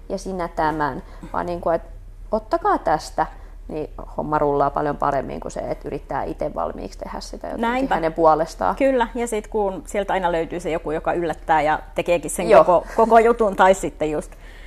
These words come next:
Speaker 2: just toisinpäin, niin varmaan niinku hoen sitä välillä just liikaakin, että nappaa tästä se palanen, mikä sinua hyödyttää eniten ja näin,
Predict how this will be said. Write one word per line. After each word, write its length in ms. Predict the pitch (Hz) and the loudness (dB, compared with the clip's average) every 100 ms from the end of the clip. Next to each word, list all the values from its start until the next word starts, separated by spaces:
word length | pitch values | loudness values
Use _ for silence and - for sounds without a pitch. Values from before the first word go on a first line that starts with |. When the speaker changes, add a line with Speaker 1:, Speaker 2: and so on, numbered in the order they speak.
| - - | -14 -4
Speaker 2:
just 280 | 220 190 | -4 -2
toisinpäin, 500 | - 175 170 185 160 | 0 0 0 -2 0
niin 100 | 170 | 2
varmaan 280 | 170 165 180 | 2 4 0
niinku 180 | 175 185 | 0 -2
hoen 260 | 185 180 170 | 0 0 -2
sitä 200 | 160 165 | -4 0
välillä 280 | 160 151 | 0 0
just 240 | 147 - - | -4 -6 -4
liikaakin, 540 | 170 160 139 - 120 | -4 0 -2 -2 -8
että 160 | 82 - | -6 -6
nappaa 320 | - - 151 - | -6 -4 -4 -2
tästä 240 | 160 165 | -4 -2
se 140 | - | -4
palanen, 420 | 160 160 165 170 175 | 0 2 4 2 0
mikä 260 | 165 160 | -4 -4
sinua 280 | 170 165 170 | -4 -2 0
hyödyttää 520 | 185 160 190 - 180 | 0 -2 -4 4 4
eniten 440 | 143 175 - 180 147 | 4 -2 -4 -4 -4
ja 100 | 123 | -6
näin, 300 | 147 127 | -8 -10